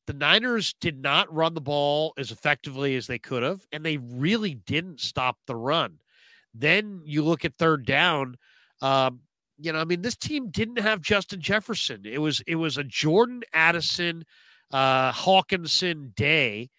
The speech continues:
and then Addison went out for over a quarter, and still it was just all kinds of guys that you never heard of, um, making plays. I mean,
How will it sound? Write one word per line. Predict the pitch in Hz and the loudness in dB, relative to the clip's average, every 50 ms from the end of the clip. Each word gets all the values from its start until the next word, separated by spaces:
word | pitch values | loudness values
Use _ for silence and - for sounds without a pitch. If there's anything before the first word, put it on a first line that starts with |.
| _ _ _ | _ _ _
and | 175 180 185 | -8 -4 -2
then | 202 196 | -2 0
Addison | 180 190 208 247 269 247 - - 220 196 | 2 4 4 4 4 2 0 -2 -2 -2
went | 185 190 190 | 0 2 4
out | 202 220 220 - | 4 4 2 0
for | - 214 208 | 0 2 4
over | 208 214 190 220 220 | 4 4 4 2 2
a | 220 | 2
quarter, | - - - - 233 269 302 311 254 185 139 190 - _ _ _ _ _ _ _ _ _ | 0 -4 -8 -4 0 0 2 2 0 -2 -2 -4 -8 _ _ _ _ _ _ _ _ _
and | - 180 190 165 | -8 -6 -2 0
still | - - - - 254 285 311 320 269 175 117 - _ _ _ _ | -2 -2 -2 -2 0 0 2 4 2 2 0 -4 _ _ _ _
it | - 196 | -4 -2
was | 202 208 208 190 - | 0 2 0 0 0
just | - - 214 190 - - | -2 -4 -4 -4 -4 0
all | - 208 233 226 - | 4 4 4 4 2
kinds | - - - 247 262 285 277 226 226 | -2 -2 2 2 2 2 2 0 -4
of | 202 | -2
guys | 156 180 170 165 170 185 202 196 - | 2 2 4 4 4 2 2 0 -4
that | - 226 | -6 -8
you | 214 220 | -8 -4
never | 214 233 240 247 233 | -2 -2 0 0 2
heard | 202 214 254 285 302 | 2 4 2 4 4
of, | 294 233 185 180 196 208 - - _ _ _ _ _ _ _ _ _ | 6 6 6 6 4 2 -2 -10 _ _ _ _ _ _ _ _ _
um, | - 185 196 196 196 202 202 202 196 202 196 | 0 2 4 4 4 4 2 2 -2 -6 -2
making | 196 220 226 - - 233 202 | 2 2 2 2 0 -4 -4
plays. | - 247 262 320 370 349 277 139 - - - | -2 -2 0 0 0 0 -2 -2 -4 -6 -2
I | |
mean, | 175 185 190 175 | 0 2 0 0